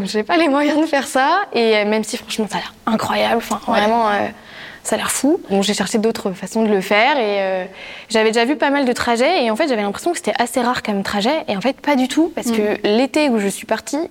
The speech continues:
Speaker 1: j'ai plein de copains qui m'ont envoyé des messages en disant « Ah mais moi aussi, je pars dans deux semaines,
Speaker 2: Trop
Speaker 1: j'y
Speaker 2: bien.
Speaker 1: vais et tout ». Et j'ai vu que sur Ourail, il y a pas mal de gens qui avaient fait ce trajet-là aussi, donc en fait c'est assez banal, <laughs> j'ai l'impression. Mais, euh, franchement, faites ce, ce voyage qui est, enfin, c'est fou, quoi.
Speaker 2: Ouais,
Speaker 1: C'est,
Speaker 2: c'est trop
Speaker 1: c'est
Speaker 2: chouette.
Speaker 1: incroyable.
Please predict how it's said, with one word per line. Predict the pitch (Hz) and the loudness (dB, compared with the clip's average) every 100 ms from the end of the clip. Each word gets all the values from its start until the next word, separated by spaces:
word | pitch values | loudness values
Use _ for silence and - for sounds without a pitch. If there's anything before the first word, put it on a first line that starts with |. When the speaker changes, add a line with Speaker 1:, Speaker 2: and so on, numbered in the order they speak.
| - | -6
Speaker 1:
j'ai | 190 | -4
plein | 190 - 269 294 | -4 0 0 2
de | 277 | 2
copains | 254 240 294 | 0 0 -4
qui | - | -2
m'ont | 202 | 0
envoyé | 196 | 2
des | 196 | 2
messages | 202 277 | 0 0
en | |
disant « | 220 233 | 0 0
Ah | 381 381 | 2 2
mais | 262 | 4
moi | 247 | 2
aussi, | 254 349 359 | 2 0 0
je | |
pars | 294 214 | 0 0
dans | 208 | 0
deux | 233 | 2
semaines, | 302 330 254 | 4 4 4
Speaker 2:
Trop | 233 | 4
Speaker 1:
j'y | |
Speaker 2:
bien. | 269 330 | 4 4
Speaker 1:
vais | |
et | 294 | 2
tout ». | 302 339 - | 2 0 2
Et | 233 220 | 2 4
j'ai | 226 | 2
vu | 262 | 2
que | 254 226 | 2 0
sur | 220 233 220 | 0 0 2
Ourail, | 226 247 240 | 2 2 2
il | 208 | 2
y | |
a | 202 | 2
pas | 226 | 2
mal | 247 247 | 2 2
de | 240 | 2
gens | 254 | 2
qui | |
avaient | 220 | 0
fait | 226 | -2
ce | 220 | -2
trajet-là | 233 226 226 | 0 2 2
aussi, | 233 359 | 2 2
donc | 254 | 2
en | 220 | 0
fait | 330 | -2
c'est | - 202 | -2 -4
assez | 190 269 - - | -2 -4 -4 -4
banal, | 196 190 208 202 247 453 | -2 0 0 0 0 -2
<laughs> | |
j'ai | 294 226 | -2 0
l'impression. | 214 - 214 - 277 453 - - - 571 622 381 | 0 -2 -4 0 -2 -2 -6 -14 -10 -8 -6 -2
Mais, | 247 233 226 | 2 4 4
euh, | 226 | 2
franchement, | 226 226 269 | -2 -2 -2
faites | - 240 - | 0 -4 -2
ce, | 220 202 196 190 | 0 2 0 0
ce | - 202 | -2 -2
voyage | 196 190 220 - | 2 2 0 -2
qui | 208 | -2
est, | 180 190 - - - - - - | -2 -4 -10 -20 -20 -20 -20 -12
enfin, | 196 | -6
c'est | 196 | -2
fou, | - 381 | 2 2
quoi. | 392 - - 233 | 2 -2 -2 2
Speaker 2:
Ouais, | 233 196 | 4 4
Speaker 1:
C'est, | 185 | 2
Speaker 2:
c'est | 196 | 0
trop | 247 269 | 0 2
Speaker 1:
c'est | |
Speaker 2:
chouette. | 269 | 2
Speaker 1:
incroyable. | 247 233 175 | 4 4 2